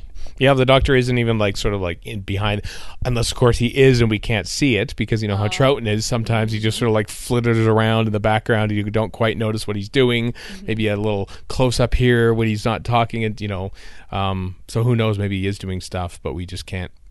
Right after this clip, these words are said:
Speaker 1: see. But yeah, it's a, it's a weird kind of really in the <laughs> background
Speaker 2: Mm-hmm.
Speaker 1: role for the lead actor of this show.
Speaker 2: Yeah, yeah, you th-, because that's one thing that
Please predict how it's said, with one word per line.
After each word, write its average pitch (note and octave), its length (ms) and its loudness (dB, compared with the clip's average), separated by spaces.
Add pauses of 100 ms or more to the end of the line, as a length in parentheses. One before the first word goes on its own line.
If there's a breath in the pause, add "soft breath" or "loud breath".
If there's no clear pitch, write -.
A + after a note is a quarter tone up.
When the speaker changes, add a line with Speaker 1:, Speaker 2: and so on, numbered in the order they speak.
Speaker 1:
see. G#2+ 320 -6
But F2 200 -10
yeah, D3 260 -6
it's G2 160 -10
a, F2 100 -10 (120)
it's G#2+ 160 -14
a G#2+ 40 -6
weird G#2 560 -6
kind G2+ 240 -8
of F#2 340 -10 (720 soft breath)
really G#2 420 -2
in F#2+ 100 -2
the F#2 100 -4
<laughs> G2+ 120 -4
background B2+ 640 0
Speaker 2:
Mm-hmm. - 220 -8
Speaker 1:
role A#2 300 4
for A2 180 -4
the G2+ 100 -4
lead G#2 220 -4
actor G#2 320 -4
of F#2+ 80 -4
this G2 140 -4
show. A2 320 -2 (720 soft breath)
Speaker 2:
Yeah, G3 600 0 (100)
yeah, G#3 220 2
you G3 160 4
th-, - 260 -8 (180)
because - 200 -2
that's G#3 160 0
one G3 200 0
thing F#3+ 180 -2
that D#3+ 200 -4